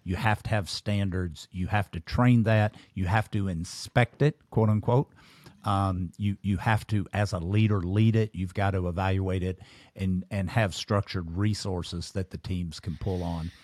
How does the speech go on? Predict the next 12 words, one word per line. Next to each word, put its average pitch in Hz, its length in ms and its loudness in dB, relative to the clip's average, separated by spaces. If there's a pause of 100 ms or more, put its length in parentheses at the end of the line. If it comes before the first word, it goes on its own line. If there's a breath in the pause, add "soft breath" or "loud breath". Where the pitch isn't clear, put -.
(260 loud breath)
And 113 160 0
then 98 300 2 (480 soft breath)
no 123 920 6
static 107 920 2
and 95 180 -2
siloed 95 720 0 (120)
organization. 87 800 -2 (360 loud breath)
You've 87 280 -4
got 107 220 6
to 120 100 6
design 107 580 2
some 90 380 -4